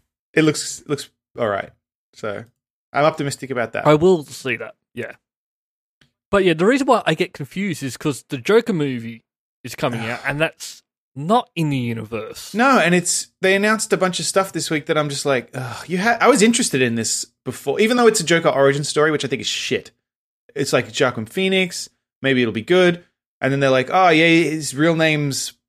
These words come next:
Speaker 1: fuck, what do they say his name was?" It, it doesn't matter. He doesn't need
Speaker 2: Arthur
Speaker 1: a real
Speaker 2: or
Speaker 1: name.
Speaker 2: something?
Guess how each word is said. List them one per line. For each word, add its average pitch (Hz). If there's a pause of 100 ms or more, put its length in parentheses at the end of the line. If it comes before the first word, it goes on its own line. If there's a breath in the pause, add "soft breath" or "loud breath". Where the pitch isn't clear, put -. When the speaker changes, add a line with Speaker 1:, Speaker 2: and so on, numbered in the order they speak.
(140)
Speaker 1:
fuck, -
what 170
do 190
they 185
say 180
his 175
name 180
was?" 202 (120)
It, -
it 180
doesn't 165
matter. 113 (120 soft breath)
He 233
doesn't 262
need 220
Speaker 2:
Arthur 190
Speaker 1:
a -
real 240
Speaker 2:
or -
Speaker 1:
name. 143
Speaker 2:
something? 254